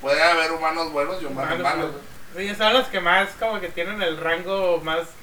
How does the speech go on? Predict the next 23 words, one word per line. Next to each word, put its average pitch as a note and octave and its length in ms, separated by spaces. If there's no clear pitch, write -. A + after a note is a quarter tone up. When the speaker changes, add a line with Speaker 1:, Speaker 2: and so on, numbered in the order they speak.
Speaker 1:
Más E3 220
amplio F3 320
de F#3+ 60
alineamientos. D3+ 640
Speaker 2:
de E3+ 60
alineamientos, D#3 600
Speaker 1:
Y, G3 140
Speaker 2:
¿no? - 100
Speaker 1:
pues, G#3 180
también E3+ 360
es F3+ 120
esta - 300
parte, E3+ 360
¿no? F3 160
Que D#3+ 80
quieren C#3+ 320
eliminar C3+ 600
los D3 220
alineamientos. C3 500
Speaker 2:
Sí, D#3 80
man. B2+ 240
Y, G3 140
pues, E3+ 560